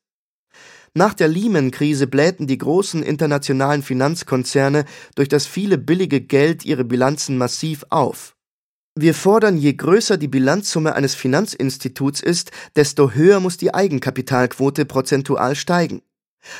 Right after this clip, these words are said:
Große Finanzkonzerne dürfen keine Anreize mehr bekommen, ihre Bilanz aufzublähen, um in den Status der Systemrelevanz zu kommen.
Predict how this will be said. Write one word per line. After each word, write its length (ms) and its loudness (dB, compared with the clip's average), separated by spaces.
Große 320 2
Finanzkonzerne 880 0
dürfen 320 0
keine 360 0
Anreize 500 2
mehr 140 2
bekommen, 460 0
ihre 220 -2
Bilanz 480 0
aufzublähen, 880 0
um 180 2
in 160 -2
den 140 0
Status 520 -2
der 140 0
Systemrelevanz 1000 -2
zu 100 -10
kommen. 380 -6